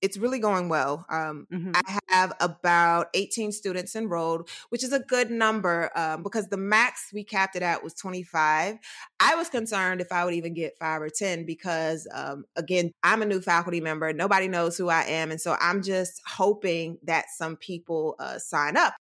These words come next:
Speaker 1: So for me, the design part, I was very meticulous about. Um, part of it was lived experience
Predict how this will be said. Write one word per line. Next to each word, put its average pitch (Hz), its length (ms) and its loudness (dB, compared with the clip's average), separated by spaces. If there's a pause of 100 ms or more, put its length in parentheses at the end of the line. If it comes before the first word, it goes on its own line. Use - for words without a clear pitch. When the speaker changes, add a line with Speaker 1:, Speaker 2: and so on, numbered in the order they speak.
Speaker 1:
So 262 200 4
for 226 200 2
me, 247 520 0
the 202 120 2
design 202 580 2
part, 185 380 2 (280)
I 180 140 6
was 214 220 -2
very 170 220 -2
meticulous 156 840 -12 (300)
about. 143 520 -6
Um, 131 360 -16 (320)
part 233 260 4
of 233 140 2
it 226 240 2
was 175 680 0 (260)
lived 254 340 4
experience 185 640 0